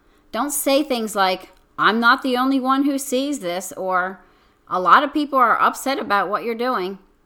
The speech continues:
Matthew eighteen fifteen says, "If your brother sins against you, go and tell him his fault between you and him alone. If he listens to you, you have gained your brother."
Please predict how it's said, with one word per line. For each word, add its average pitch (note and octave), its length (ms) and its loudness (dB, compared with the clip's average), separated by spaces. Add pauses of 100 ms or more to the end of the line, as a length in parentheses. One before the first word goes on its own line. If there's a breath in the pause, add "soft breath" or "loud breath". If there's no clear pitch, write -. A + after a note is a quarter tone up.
Matthew B3 440 -4
eighteen D#4 480 -4
fifteen G#3+ 500 -8
says, D#3 460 -8
"If - 160 -16
your A3 80 -6
brother A3+ 300 -4
sins C4+ 320 -6
against F3+ 440 -6
you, F3+ 280 -6
go F#3+ 180 -2
and B3 160 -4
tell A3+ 220 -4
him A#3 240 -6
his G#3+ 180 -12
fault G#3+ 420 2 (220 loud breath)
between G#3 400 -6
you G#3+ 180 -4
and A#3+ 140 -4
him F3+ 160 -4
alone. F#3+ 460 -6 (320 soft breath)
If A3 100 -14
he A#3 140 -2
listens D4+ 400 -6
to F#3+ 120 -8
you, E3+ 380 -4
you G3+ 160 -6
have F#3+ 160 -6
gained F3 300 -4
your F3 80 -6
brother." F3 380 -6